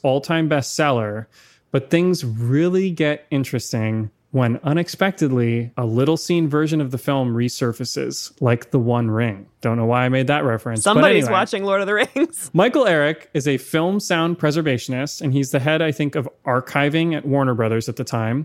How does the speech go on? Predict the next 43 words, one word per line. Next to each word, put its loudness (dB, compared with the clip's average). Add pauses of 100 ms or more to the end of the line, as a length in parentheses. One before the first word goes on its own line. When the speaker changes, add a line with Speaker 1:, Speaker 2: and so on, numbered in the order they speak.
Speaker 1:
And 2
in 2
nineteen -2
eighty-nine 0
or 0
nineteen -2
ninety, -2 (220)
he -2
discovers 0 (300)
what -2
he 0
thinks 0
is 2
a 4
rare 0
seventy -2
millimeter 0 (160)
print -2 (260)
of 2
Blade 4
Runner, -2
the -2
theatrical -2
film, 0 (460)
in 4
what 2
are 2
ca-, -6
they're 2
called -2
the 0
Todd 0
A 2
O 2
vaults. -2
Todd 0
A 0
O 2
was -2
a -2
print -6
projection -2
process. 0